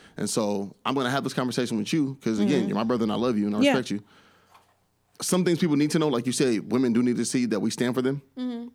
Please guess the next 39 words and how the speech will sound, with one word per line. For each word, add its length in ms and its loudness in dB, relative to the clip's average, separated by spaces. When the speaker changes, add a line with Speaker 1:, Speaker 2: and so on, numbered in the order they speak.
Speaker 1:
Some 240 -2
shit, 300 0
G, 280 -2
is 120 -2
not 200 0
for 280 2
the 100 0
timeline 460 -2
and 140 -2
it's 100 -4
not 220 0
for 440 0
the 120 -6
masses 480 -4
to 100 -8
hear. 100 -4
It's 100 -4
not 160 -4
for 140 -2
the 60 -6
pod. 300 -2
Speaker 2:
Yeah. 140 0
Speaker 1:
This 100 0
is, 160 -4
I'm 180 0
very 200 2
personal 360 -2
here 140 0
a 40 0
lot. 320 -2
Like, 120 -4
I 20 0
just 120 0
Speaker 2:
Mm-hmm. 60 -2
Speaker 1:
told 140 0
you 60 -4
my 120 -2
story 280 -4
with, 220 -4